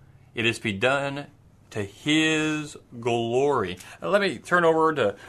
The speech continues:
First Corinthians ten thirty-one. I know the verse, but I want to make sure I don't paraphrase it. And I want to say it correctly, but I love the tenth chapter of First Corinthians. A lot of wonderful things being said and taught in that passage.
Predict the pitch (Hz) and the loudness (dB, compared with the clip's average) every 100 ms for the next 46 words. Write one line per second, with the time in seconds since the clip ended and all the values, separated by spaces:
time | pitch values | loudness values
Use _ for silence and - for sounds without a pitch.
0 | - 151 151 147 139 113 - - 156 139 | 0 0 2 0 0 -6 -8 -6 -2 -2
1 | 120 - 120 113 98 110 110 - 107 135 | -2 -2 -2 -2 -2 0 0 0 0 4
2 | 185 131 95 90 104 - - - - - | 4 4 0 -4 -6 -8 -20 -20 -14 -4
3 | 95 107 135 131 127 - 127 117 117 - | -2 0 0 0 -2 2 2 4 2 -2
4 | - - - 147 135 90 - 82 82 104 | -20 -20 -6 -2 0 -2 -6 -10 -8 -8
5 | - - - - 92 - 101 110 - 120 | -10 -16 -18 -10 -8 -6 -4 -4 -4 -4
6 | - - 101 123 101 95 - 110 123 180 | -4 -6 -2 0 0 -2 -2 -2 6 10
7 | 196 196 123 - 147 143 - 131 123 110 | 10 10 4 0 -2 -2 2 2 2 -2
8 | 95 123 120 113 95 87 - 107 135 151 | -2 -4 -4 -6 -6 -10 -8 4 8 8
9 | 156 147 110 104 101 110 120 135 147 147 | 8 6 4 -2 -6 -2 2 6 6 6
10 | - 120 123 127 131 135 131 - - - | 2 0 2 2 2 -6 -12 -16 -20 -20
11 | - - 107 - 135 107 - 127 127 - | -10 -6 -4 0 0 -2 0 4 4 2
12 | 107 110 104 117 120 143 131 | 0 0 0 -2 -2 -2 -6